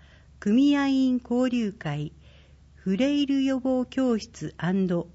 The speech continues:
何でも話そう会を開催しました。好天にもかかわらず、二十四人が参加。動けることが一番大事。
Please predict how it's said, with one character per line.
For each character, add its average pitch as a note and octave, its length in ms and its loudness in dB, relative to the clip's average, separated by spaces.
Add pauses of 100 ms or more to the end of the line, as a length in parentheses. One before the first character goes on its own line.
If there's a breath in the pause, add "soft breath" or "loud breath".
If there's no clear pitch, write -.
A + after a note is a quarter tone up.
何 A#3+ 300 2
で C4+ 100 2
も B3+ 160 2
話 A#3 340 -2
そ A#3 200 0
う - 40 -6
会 D3 380 -8 (240)
を D#3 80 -10
開 F#3 220 -2
催 F3 240 -4
し E3+ 140 -6
ま D#3 140 -2
し - 140 -12
た。 - 180 -14 (1700 soft breath)
好 C4 220 2
天 C4+ 240 2
に C4 140 4
も E3+ 120 2
か F3 140 -4
か G3 140 -2
わ F#3+ 120 0
ら E3 140 0
ず、 D3 260 -10 (140)
二 C4+ 160 4
十 A3 240 0
四 D#3+ 160 2
人 A3 220 2
が D3+ 160 -2
参 D3+ 240 -4
加。 C#3+ 240 -10 (1120 soft breath)
動 B3+ 240 2
け D4+ 160 -2
る C4 140 -2
こ F3 120 -6
と E3 160 -4
が D3+ 220 -4
一 F#3+ 300 -6
番 A#3+ 260 -2
大 F#3+ 300 -2
事。 E3+ 200 -6